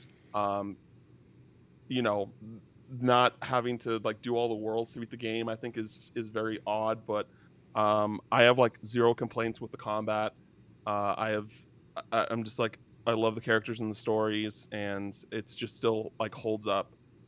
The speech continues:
so well. And I just, like, I think if you, like, l-, you, you think back to the, like,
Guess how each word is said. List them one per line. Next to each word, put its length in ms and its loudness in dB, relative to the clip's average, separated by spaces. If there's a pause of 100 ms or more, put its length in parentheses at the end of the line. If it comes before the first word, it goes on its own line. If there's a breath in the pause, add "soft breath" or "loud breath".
(100)
so 380 8
well. 340 8
And 120 4
I 120 6
just, 240 -6
like, 260 -4
I 80 4
think 320 -4
if 100 -8
you, 160 -4
like, 280 4 (420)
l-, 160 -6 (180)
you, 520 -2 (1120)
you 340 -2
think 320 -2
back 320 2
to 580 -4 (1160)
the, 540 0 (280)
like, 340 2